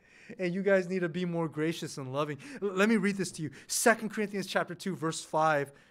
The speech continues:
to eleven. Look at what it says. It says, "Now if anyone has caused pain, he has caused it not to me in some measure, not to put it too severely to all of you." So in Second Corinthians, you know, Paul's defending himself a lot.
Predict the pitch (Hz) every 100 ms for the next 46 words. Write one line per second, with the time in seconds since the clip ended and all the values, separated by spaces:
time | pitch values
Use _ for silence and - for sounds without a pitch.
0 | _ - 156 147 143 123 - _ - -
1 | 185 196 185 170 175 156 156 - 165 160
2 | 170 165 165 151 - - 190 226 240 196
3 | 208 185 170 - 196 190 190 - - -
4 | - 196 202 175 135 123 - _ _ _
5 | - 214 190 190 - 196 202 190 185 151
6 | 165 180 - 160 160 180 139 131 - _
7 | - 170 160 202 190 170 143 139 139 135
8 | - - 143 165 180 180 160 - 180 170
9 | 185 170 165 143 170 160 135 131 - -
10 | 190 180 165 175 143 143 127 190 170 -
11 | - - 214 208 220 208 196 196 196 175
12 | 170 175 170 156 - - 202 190 165 -
13 | 170 170 165 165 - 170 165 160 160 160